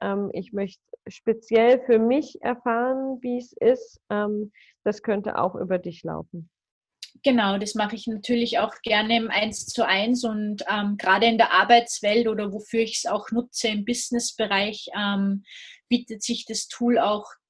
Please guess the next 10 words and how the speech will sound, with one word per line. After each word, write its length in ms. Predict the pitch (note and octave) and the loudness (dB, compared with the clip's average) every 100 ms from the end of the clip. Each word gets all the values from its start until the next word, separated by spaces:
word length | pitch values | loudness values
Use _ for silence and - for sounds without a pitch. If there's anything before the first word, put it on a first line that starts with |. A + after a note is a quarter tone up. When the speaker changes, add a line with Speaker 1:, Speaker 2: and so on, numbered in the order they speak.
| - | -10
Speaker 2:
genial 600 | G#3+ A3+ A3+ G3 G3 G#3+ | -2 0 2 4 4 2
an, 320 | - F#3+ G3+ A3 | 0 0 -2 -4
um 240 | G#3+ G#3 | -6 -4
einfach 400 | F#3+ G3+ A3 G#3 | -2 -2 -6 -4
auch 220 | F3 G#3 | -4 -2
sich 400 | - - G3 - - | -4 -6 -6 -10 -6
Teams 460 | - B3+ C4 B3+ | 4 6 6 4
anzusehen 840 | - F#3+ F#3+ - G3 - G3 F#3 G3 | -2 -4 -6 -8 -6 -4 0 0 0
Speaker 1:
Mhm. 80 | G#3 | -4
Speaker 2:
oder 540 | A3 A3 G3 F#3 F#3 | 0 2 2 2 0